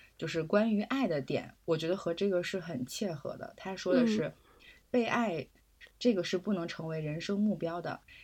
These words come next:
Speaker 1: 因为你会不自觉地去做自认为能被疼爱的事情，看人脸色，讨好别人。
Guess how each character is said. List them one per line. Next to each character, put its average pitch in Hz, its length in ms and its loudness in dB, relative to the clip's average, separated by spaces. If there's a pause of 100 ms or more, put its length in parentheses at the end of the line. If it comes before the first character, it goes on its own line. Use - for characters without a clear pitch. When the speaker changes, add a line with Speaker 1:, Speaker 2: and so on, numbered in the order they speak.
(120)
Speaker 1:
因 247 140 6
为 247 120 8
你 202 140 6
会 170 200 2
不 165 200 -6
自 208 180 -4
觉 185 140 -2
地 170 120 -2
去 175 200 -6
做 170 260 0
自 233 240 0
认 185 220 2
为 151 160 -2
能 143 180 -2
被 160 160 -2
疼 156 180 -8
爱 156 160 -6
的 156 100 -6
事 147 180 -8
情， 135 240 -8 (100)
看 220 220 -2
人 156 160 -4
脸 175 220 -6
色， - 320 -4 (200)
讨 - 160 -8
好 175 220 -2
别 95 200 -8
人。 85 160 -10